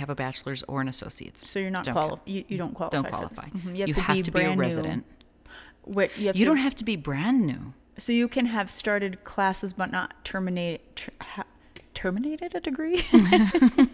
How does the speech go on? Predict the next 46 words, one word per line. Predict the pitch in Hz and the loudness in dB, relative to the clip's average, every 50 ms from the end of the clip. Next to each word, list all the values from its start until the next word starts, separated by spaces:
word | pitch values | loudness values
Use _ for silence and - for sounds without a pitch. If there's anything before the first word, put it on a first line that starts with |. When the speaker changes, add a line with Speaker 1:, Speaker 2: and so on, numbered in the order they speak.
| 294 | 6
Speaker 2:
Jesus. | - - 302 320 - - 349 - - - - - - 359 359 - - 381 - - - 381 381 330 - - - 339 - - - 330 349 339 311 285 262 254 254 247 247 - - - | 4 6 2 2 2 2 0 0 0 -2 -2 0 -2 -2 -2 -2 -4 -6 -4 -4 -6 -6 -6 -8 -10 -8 -8 -10 -10 -8 -6 -4 0 6 8 8 10 8 8 4 -2 -6 -8 4
But | 226 240 226 - | 6 6 8 8
it | 240 233 226 | 6 6 6
not | 220 220 208 202 - | 6 4 4 4 4
have | 208 190 190 | 2 0 -2
resulted | 185 175 - 165 170 - 190 170 | -2 0 0 -2 -2 -2 -4 -4
in | 170 170 | -4 -4
a | 165 | -4
degree. | 165 - - - - - | -6 -6 -8 -8 -8 -6
So | - - | -4 -4
I | 202 | -4
took | 196 - 226 - | -4 -4 -6 -6
a | 175 | -6
few | - 180 165 170 | -6 -6 -6 -4
classes. | - - 320 330 311 294 - - 294 269 254 247 226 | 0 2 2 2 2 0 0 0 2 4 4 4 4
I | 220 202 | 2 0
maybe | 185 190 180 | 0 0 2
got | 180 180 - | 2 2 4
Speaker 1:
Correct. | 180 170 165 | 2 2 2
Speaker 2:
halfway | 170 180 165 - - - | 0 -2 -2 -2 -4 -4
through | - - 233 226 | -2 0 0 0
a | |
degree | 208 214 202 202 208 202 | 0 0 -2 -2 -4 -4
program, | 196 - 190 190 180 180 180 175 175 175 175 | -4 -2 -2 -2 0 0 -2 0 0 -2 0
didn't | 165 185 180 180 - - | 0 0 0 0 0 -2
leave | 175 180 175 165 156 - | -4 -4 -4 -4 -2 -2
with | 180 170 - - | -2 -2 -2 -2
the | 180 160 | 0 0
actual | 139 151 156 151 - - 165 156 | 0 0 -2 -4 -6 -6 -6 -6
degree. | 147 165 170 208 202 208 208 202 202 196 190 190 - - - - - - - - - _ - | -6 -6 -4 -2 0 2 2 2 0 -2 -2 -4 -6 -10 -16 -20 -20 -20 -20 -20 -20 _ -12
Uh, | - - - | -12 -8 -4
you | 202 196 196 | -2 -2 -2
could | 185 - 185 - | -2 -2 -6 -2
go | - 175 165 | 0 0 0
back | 156 147 160 147 143 143 - - | 2 0 -2 -4 -4 -6 -8 -6
now | - - 151 62 - - - 170 - _ _ _ | -6 -4 -4 -4 -4 -6 -6 -8 -10 _ _ _
Speaker 1:
Correct. | - - - - - 185 | -10 -8 -8 -4 -2 -2
Speaker 2:
under | 175 165 165 | -2 -2 -2
this | 160 - - 160 - | -4 -6 -6 -6 -6
and | - 170 - | -8 -8 -6
finish. | - - - - - - - - | -8 -8 -10 -10 -12 -12 -12 -8
Speaker 1:
Yes. | 151 143 - - - - - - | -6 -6 -6 -4 -6 -8 -4 -4
Speaker 2:
Mm-hmm. | 185 143 160 160 - - - - _ - | -2 -2 -2 -6 -8 -12 -20 -14 _ -2
Speaker 1:
Um, | 160 151 143 139 127 - - - | 0 0 0 0 -2 -4 -6 -4
and | - 165 156 143 135 131 127 123 - - - | -2 0 2 2 2 0 0 -2 -4 -10 -12
so, | - - - - - 160 143 135 135 131 127 123 - | -10 -8 -8 -4 -2 0 0 0 0 -2 -2 -4 -6